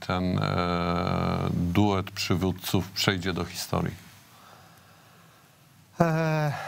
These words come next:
Speaker 2: no tak, e, oczywiście
Speaker 1: I może dodam, jaki może być kształt przyszłej Europy?
Speaker 2: Mm, e,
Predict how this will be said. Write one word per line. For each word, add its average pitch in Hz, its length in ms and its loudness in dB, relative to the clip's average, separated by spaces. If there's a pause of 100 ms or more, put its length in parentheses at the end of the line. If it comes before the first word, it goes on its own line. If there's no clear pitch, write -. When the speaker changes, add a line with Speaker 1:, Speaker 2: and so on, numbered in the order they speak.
Speaker 2:
no 165 100 4
tak, - 520 0 (140)
e, 170 40 4 (1120)
oczywiście 123 560 2
Speaker 1:
I 123 60 2
może 185 260 2
dodam, 123 460 -2 (180)
jaki 143 500 2
może 107 460 2 (220)
być - 180 0
kształt 98 460 0
przyszłej 90 480 0
Europy? 90 400 0 (480)
Speaker 2:
Mm, 147 320 6
e, 147 140 2